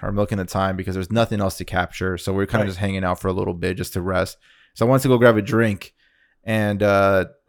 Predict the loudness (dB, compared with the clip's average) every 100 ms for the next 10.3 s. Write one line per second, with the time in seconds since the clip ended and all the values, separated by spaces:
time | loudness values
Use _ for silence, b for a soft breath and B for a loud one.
0 | 6 6 6 6 6 6 0 0 0 2
1 | 0 -2 -2 -6 -2 -2 0 2 4 4
2 | 2 -2 0 2 2 4 2 2 -2 -2
3 | -4 -2 -4 -4 4 6 6 2 0 -2
4 | 2 2 2 0 -2 0 -2 -2 -2 0
5 | -2 -4 -2 -4 -4 -6 -4 -4 0 4
6 | 4 b b b b b -6 -2 4 6
7 | 6 0 -2 0 2 4 2 0 -4 -4
8 | -4 -8 -8 -4 -4 -4 -4 -4 -6 -10
9 | -6 -4 -6 -10 -14 -12 -12 -12 -10 -2
10 | 0 0 -4